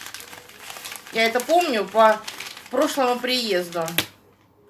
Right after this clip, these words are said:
Манго килограмм вот такого жёлтого стоит двадцать пять тысяч донгов, чуть больше доллара.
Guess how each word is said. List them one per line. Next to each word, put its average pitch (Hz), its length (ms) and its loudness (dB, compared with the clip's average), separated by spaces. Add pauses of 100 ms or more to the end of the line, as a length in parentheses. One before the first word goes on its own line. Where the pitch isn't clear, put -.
(2750)
Манго 240 420 8
килограмм 262 560 4
вот 208 100 -12
такого 214 380 -4
жёлтого 302 460 -2
стоит 226 340 0
двадцать 247 400 4
пять 262 260 2
тысяч 254 400 -6
донгов, 202 480 -2
чуть 262 240 -6
больше 262 300 -2
доллара. 196 480 2